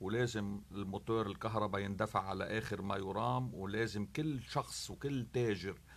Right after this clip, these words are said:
وكل صناعي وكل شخص يتعاطى المهن يحاسب العامل على عشرين ألف، ولازم طبعًا العامل يضل يقبض على ألف وخمسمية، آم، آه،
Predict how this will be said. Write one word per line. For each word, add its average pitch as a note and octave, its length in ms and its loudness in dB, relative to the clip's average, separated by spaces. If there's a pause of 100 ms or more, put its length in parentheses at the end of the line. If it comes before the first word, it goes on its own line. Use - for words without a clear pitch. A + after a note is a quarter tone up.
(320)
وكل D#3+ 440 0
صناعي A2+ 640 4
وكل D3 560 0 (400)
شخص E3 460 0
يتعاطى A#2 640 4
المهن A2 500 4 (380)
يحاسب A#2+ 640 2 (160)
العامل A2+ 760 4 (280)
على G#2+ 260 4
عشرين A2+ 460 2
ألف، A2+ 440 2 (260)
ولازم G#2 640 2
طبعًا G2+ 400 2
العامل G2 440 0
يضل G2 440 0 (140)
يقبض G2 400 0
على G2 340 0 (560)
ألف G#2+ 260 2
وخمسمية، G2 560 -4 (400)
آم، F#2 320 -4
آه، F2 420 -8